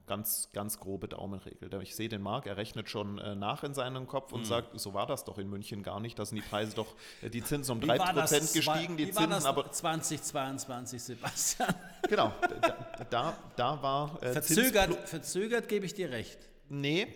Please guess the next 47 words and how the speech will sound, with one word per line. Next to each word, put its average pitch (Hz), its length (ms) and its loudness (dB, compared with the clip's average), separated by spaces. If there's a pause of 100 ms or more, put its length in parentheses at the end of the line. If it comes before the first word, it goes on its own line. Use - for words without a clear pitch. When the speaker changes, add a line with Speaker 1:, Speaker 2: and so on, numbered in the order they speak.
Speaker 1:
au-, 151 120 6
auch - 280 2
nicht 160 220 -2
ganz. 156 400 0
Also 131 180 -2
wir 135 100 2
hatten 147 220 0
ja 143 140 4
grob 131 360 0
drei 127 200 0
Prozent 127 440 -4
Zinssteigerung, 156 840 -2
aber 131 260 2
nur 127 300 0
zwanzig 143 500 0
und 120 140 -4
nicht 113 140 -6
dreißig 113 420 -2
Prozent, 113 640 -2
äh, 107 260 2
Zins-, - 540 -4
äh, 110 380 0
Kaufpreisrückgang, 127 1040 -2
hat 131 140 -6
aber 110 220 2
einfach 117 340 -4
mit 117 220 -4
der 104 80 -2
Gesamtattraktivität 107 1200 -4
des 104 120 -6
Standorts 101 480 -4
München 104 320 -4
zu - 160 -4
tun. - 160 -4
Speaker 2:
Andere 120 220 4
Speaker 1:
Sowas 117 140 2
wird 131 100 4
Speaker 2:
Standorte 127 600 0
haben 131 180 0
da 120 120 0
ganz 117 200 -2
andere 113 300 -2
Entwicklungen 117 420 -2
hingelegt, 98 460 -4
ne? 95 120 -6
Und, 110 180 -6
und 107 160 -8